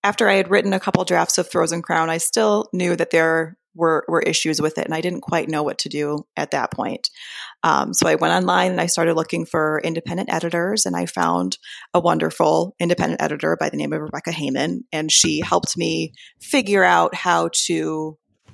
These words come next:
edit The Frozen Crown and to turn it into something really wonderful. And at the end of that process, she said, "Hey, I've got this conference. I think you would really be great there. There's this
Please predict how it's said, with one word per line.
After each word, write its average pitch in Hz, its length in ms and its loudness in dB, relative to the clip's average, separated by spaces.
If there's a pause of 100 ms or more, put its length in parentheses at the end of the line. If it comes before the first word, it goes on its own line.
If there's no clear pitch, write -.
(360)
edit 185 260 2
The 175 80 0
Frozen 165 340 0
Crown 165 320 0
and 151 80 -6
to 165 60 -4
turn 170 240 -4
it 160 100 -4
into 160 160 -4
something 151 640 -6 (720)
really 180 240 4
wonderful. 156 720 0 (140)
And 160 420 0 (720)
at 180 120 0
the 180 120 2
end 214 160 4
of 190 100 4
that 165 180 2
process, 156 480 0
she - 220 0
said, 165 280 0
"Hey, 214 280 -2
I've 175 180 2
got 175 220 0
this - 420 -2 (500)
conference. 202 520 2
I 165 80 2
think 175 260 -2
you 170 160 0
would 165 200 -2
really 170 240 0
be 160 120 -2
great 170 320 0
there. 165 480 2
There's 151 340 0
this 156 260 0